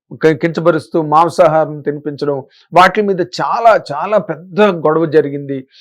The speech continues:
ఆ, జొన్నవిత్తులు గారు లాంటి ఒక ప్రముఖ కవి కూడా దాని మీద గళమెత్తి మాట్లాడడం, వాళ్ళని ఛాలెంజ్ చేయడం, మోహన్ బాబు గారు వాళ్ళ కుటుంబాన్ని ఛాలెంజ్ చేయడం, బ్రాహ్మణులందరూ కూడా తిరగబడి వాళ్ళ ఇంటి దగ్గర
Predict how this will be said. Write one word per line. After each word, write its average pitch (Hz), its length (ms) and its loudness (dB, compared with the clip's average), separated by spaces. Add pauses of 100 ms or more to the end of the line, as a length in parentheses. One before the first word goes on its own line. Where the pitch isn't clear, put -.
(160)
ఆ, 143 60 -4
జొన్నవిత్తులు 160 680 0
గారు 147 220 2
లాంటి 143 280 -2
ఒక 139 160 -6
ప్రముఖ 156 420 -4
కవి 147 280 -4
కూడా 151 220 -4
దాని 139 220 -8
మీద 143 200 -4
గళమెత్తి 143 560 -4
మాట్లాడడం, 135 640 -6 (340)
వాళ్ళని 143 220 2
ఛాలెంజ్ 175 480 0
చేయడం, 156 240 -4
మోహన్ 147 220 -6
బాబు 143 240 -4
గారు 135 180 -4
వాళ్ళ 131 160 -4
కుటుంబాన్ని 135 520 -12
ఛాలెంజ్ 135 380 -6
చేయడం, 127 260 -10
బ్రాహ్మణులందరూ 143 580 -4
కూడా 131 220 -6
తిరగబడి 139 460 -8
వాళ్ళ 131 220 -6
ఇంటి 131 140 -14
దగ్గర 135 300 -4